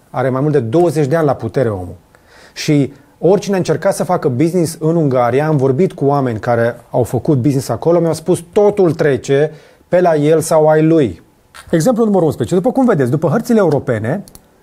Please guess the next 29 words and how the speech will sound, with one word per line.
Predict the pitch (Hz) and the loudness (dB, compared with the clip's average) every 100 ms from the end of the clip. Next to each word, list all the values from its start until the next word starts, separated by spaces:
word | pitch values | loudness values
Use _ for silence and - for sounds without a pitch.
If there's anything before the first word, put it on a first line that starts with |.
| _ _ | _ _
românilor | 143 143 156 233 208 151 160 175 | -2 0 2 2 4 4 2 0
erați | 165 139 139 165 - - - _ _ _ _ - | -2 0 0 -2 -8 -18 -20 _ _ _ _ -4
un | 151 165 | -2 0
sătuc | 156 151 127 - 180 | -2 -2 -4 -2 -2
numit | 135 123 139 | 0 0 0
București, | 120 110 - 110 156 160 - | 0 -4 -2 -2 -2 -6 -10
hoților | - 165 170 135 143 151 - | -4 -4 0 0 0 -2 -8
ați, | - 151 151 - _ _ _ - | -4 -4 -4 -16 _ _ _ -10
a, | - 127 101 - | -4 -6 -6 -4
minus, | 135 117 107 - _ _ | -2 -2 -6 -12 _ _
a, | 131 | -6
cratimă, | 110 - 127 120 107 | -4 -4 -4 -4 -8
ți | - - | -10 -16
furat | - 123 117 117 - | -10 -4 -2 -2 -2
tot. | 156 151 - - - - | -4 -4 -20 -20 -20 -6
Moldova | 123 127 190 156 160 - - | -2 0 2 0 -2 -6 0
o | 156 | 0
fost | - 175 180 156 | 0 -2 -2 0
mereu | 123 120 143 | 0 2 0
și | 147 143 | 0 0
va | 123 | -2
fi | - 151 | -2 -2
mereu | 131 143 - | 0 -2 -2
o | - 139 | 0 0
Moldova | 131 120 123 147 123 131 | 2 0 0 0 0 -2
independentă, | 131 123 120 120 113 127 117 117 127 135 | -2 -2 -2 -2 -2 -2 -2 -2 -2 -2
ciocul | 160 156 143 | -4 -2 0
mic | 120 139 139 - | 0 0 -4 -4
unionistelor. | 131 127 127 131 123 113 101 113 | -2 0 0 0 -2 -4 -4 -6